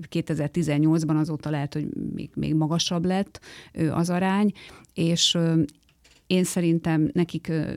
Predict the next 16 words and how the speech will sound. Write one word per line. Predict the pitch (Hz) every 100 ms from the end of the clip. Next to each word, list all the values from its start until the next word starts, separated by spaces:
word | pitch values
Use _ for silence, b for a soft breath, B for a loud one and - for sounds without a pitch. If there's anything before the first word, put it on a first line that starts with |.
| - - -
illetve | - 170 170 -
állítólag | 170 165 165
már | 170
össze | - 156
is | -
raktak | 165 - 151 160
egy, | 151 151
ö, | 151
egy | 151 156 147
mentőcsomagot, | 147 147 151 - 165 160 175 185 -
és | 151 -
kérnek | - 147 147 160
a, | 170 -
az | 160
I | 160
M | 147